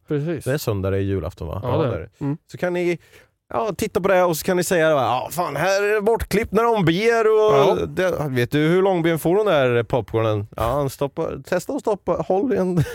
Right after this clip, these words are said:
Speaker 2: <laughs> håll lite
Speaker 1: Ja, just
Speaker 2: majs.
Speaker 1: det, för det ser man ju inte nu, så det är ju ologiskt varför han sitter och käkar popcorn.
Speaker 2: Ja.
Speaker 1: Men ja, det är därför det sker. Ja.
Speaker 2: Och det är också, är så, han sitter liksom och äter popcorn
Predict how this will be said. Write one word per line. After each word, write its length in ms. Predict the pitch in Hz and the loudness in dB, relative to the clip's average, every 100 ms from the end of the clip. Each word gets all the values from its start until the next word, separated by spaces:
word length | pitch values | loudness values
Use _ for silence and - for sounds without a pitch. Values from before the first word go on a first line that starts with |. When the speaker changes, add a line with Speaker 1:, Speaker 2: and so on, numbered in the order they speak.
| - | -14
Speaker 2:
<laughs> 180 | - | -12
håll 240 | - 208 220 | -2 0 0
lite 120 | 160 | 2
Speaker 1:
Ja, 40 | |
just 100 | 151 | 4
Speaker 2:
majs. 260 | 143 160 135 | 4 4 2
Speaker 1:
det, 100 | 156 | 0
för 120 | 151 | 0
det 120 | 156 | 0
ser 320 | 185 - 175 123 | -2 -2 0 0
man 160 | 127 | 0
ju 60 | 254 | 0
inte 200 | 262 131 | 0 -4
nu, 240 | 110 95 | -4 -6
så 120 | 117 | -6
det 80 | 127 | -2
är 60 | 190 | 2
ju 60 | 170 | 2
ologiskt 360 | 165 123 135 | 2 0 -2
varför 160 | 170 175 | -4 -4
han 40 | |
sitter 200 | 165 151 | -6 -8
och 40 | 135 | -6
käkar 160 | 135 | -6
popcorn. 420 | 131 120 - - 92 | -6 -10 -8 -2 0
Speaker 2:
Ja. 120 | 90 | 0
Speaker 1:
Men 220 | 147 143 | 0 0
ja, 200 | 143 160 | 0 0
det 120 | 170 | 0
är 120 | 160 165 | 0 0
därför 340 | 151 123 170 | 0 0 -2
det 80 | 165 | -2
sker. 340 | 139 107 110 - | -4 -6 -8 -6
Ja. 280 | 139 143 - _ _ - | -2 -2 -2 _ _ -2
Speaker 2:
Och 100 | 135 | 2
det 80 | |
är 80 | 147 | 2
också, 540 | 143 - - 170 190 - _ _ _ _ 131 | 0 -4 -4 -2 -2 -4 _ _ _ _ -2
är 80 | 131 | 0
så, 420 | - 156 139 135 | 0 0 0 0
han 160 | 135 151 | -2 -2
sitter 260 | - 151 202 | -2 -4 -2
liksom 180 | 147 | -2
och 60 | 104 | -2
äter 160 | 107 101 | -2 -4
popcorn 500 | 101 - 127 165 | -6 -2 -2 0